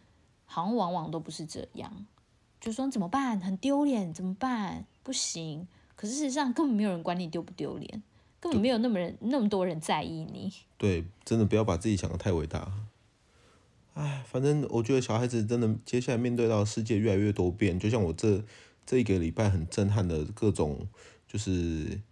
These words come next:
Speaker 2: A I技术的发展，我就觉得小孩子接下来面对到的环境绝对比我们来得更复杂，然后更，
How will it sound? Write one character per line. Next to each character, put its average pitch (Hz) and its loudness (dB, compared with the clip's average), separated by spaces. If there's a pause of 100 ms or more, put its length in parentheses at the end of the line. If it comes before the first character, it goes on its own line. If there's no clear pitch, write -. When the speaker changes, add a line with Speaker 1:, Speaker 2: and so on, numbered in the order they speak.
(300)
Speaker 2:
A 107 4
I 104 4
技 110 0
术 107 -2
的 90 4
发 82 -2
展， - -6
我 98 -2
就 101 2
觉 98 0
得 80 0
小 85 -2
孩 95 4
子 95 -2
接 95 0
下 98 -4
来 90 -2
面 101 2
对 98 0
到 90 -2
的 82 -2
环 82 -4
境 87 -2 (840)
绝 101 4
对 139 4
比 107 4
我 104 4
们 85 2
来 82 0
得 90 -2
更 104 0
复 104 -2
杂， - -4
然 82 0
后 92 2
更， 92 0